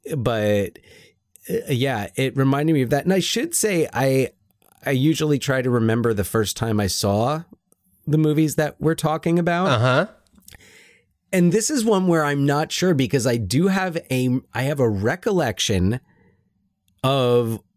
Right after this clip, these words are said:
Speaker 1: going to the State Theater in New Brunswick
Speaker 2: Okay.
Speaker 1: to see a screening of the nineteen ninety-six restored seventy millimeter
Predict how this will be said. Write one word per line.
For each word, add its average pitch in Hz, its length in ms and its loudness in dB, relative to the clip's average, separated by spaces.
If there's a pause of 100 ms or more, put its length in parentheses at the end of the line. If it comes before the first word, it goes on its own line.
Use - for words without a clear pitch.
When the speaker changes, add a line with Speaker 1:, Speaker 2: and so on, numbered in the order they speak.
(120)
Speaker 1:
going 185 420 2
to - 160 -2
the 120 140 2
State - 500 0
Theater 131 680 0
in 127 440 2
New 120 240 0
Brunswick 127 960 -2 (160)
Speaker 2:
Okay. 123 380 0
Speaker 1:
to 131 180 0
see 160 720 4 (120)
a 127 640 2
screening 160 760 2
of 120 380 0
the 120 160 2
nineteen 147 580 0
ninety-six 120 960 -2
restored 113 680 0
seventy 104 460 2
millimeter 101 800 2